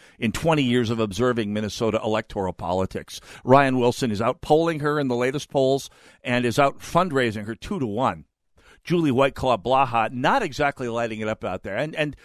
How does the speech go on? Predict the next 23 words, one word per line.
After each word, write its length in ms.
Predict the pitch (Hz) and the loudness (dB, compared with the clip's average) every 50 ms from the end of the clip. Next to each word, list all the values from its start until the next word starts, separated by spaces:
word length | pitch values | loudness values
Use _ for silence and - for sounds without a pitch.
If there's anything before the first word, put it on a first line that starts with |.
| - - - - _ _ _ _ - | -20 -20 -20 -20 _ _ _ _ 2
doing 280 | 339 370 339 277 214 | 2 4 4 2 4
less 180 | 202 208 220 - | 4 4 4 2
so 460 | - - - 160 127 117 123 143 151 | -2 0 2 4 4 4 2 0 -4
with 160 | - 147 156 - | -6 -6 -6 -2
this 240 | 180 165 - - | -2 -4 -4 -4
tweet 280 | - - 196 208 196 - | -6 -4 -4 -4 -6 -6
that 120 | 151 131 | -14 -12
came 180 | - 175 170 160 | -8 -6 -4 0
out 200 | 160 151 151 - | 0 0 0 0
yesterday. 540 | 151 151 151 143 - - 123 104 95 90 92 | 0 -2 -2 -2 -2 -6 -4 -4 -4 -4 -2
And 120 | 143 190 226 | 0 2 2
I 80 | 190 | 0
quote, 360 | - - - 202 196 143 - - - - - - _ | 0 0 4 4 4 4 4 -2 -18 -20 -20 -20 _
"Ryan 400 | - 139 214 285 311 294 262 214 | 0 2 4 4 6 4 2 2
Wilson 380 | 202 214 220 208 - - 151 127 | 0 0 0 0 -2 -4 -10 -8
supports 400 | - 143 127 - 160 160 - - | -8 -8 -8 -4 -6 -6 -2 -4
a 60 | 135 | -6
ban 300 | 110 104 156 170 180 180 | -4 -2 -4 -2 -2 -2
on 100 | 165 160 | 0 -2
abortion 480 | 143 110 104 135 139 143 131 - 123 107 | -2 -2 0 -2 -2 0 -2 -4 -8 -6
around 260 | 104 107 101 101 98 | -4 -4 -4 -4 -6
six 300 | - - 151 135 - - | -6 -6 -6 -6 -6 -6
weeks. 420 | 113 131 131 107 - - - - | -4 -2 -2 -2 -4 -8 -16 -16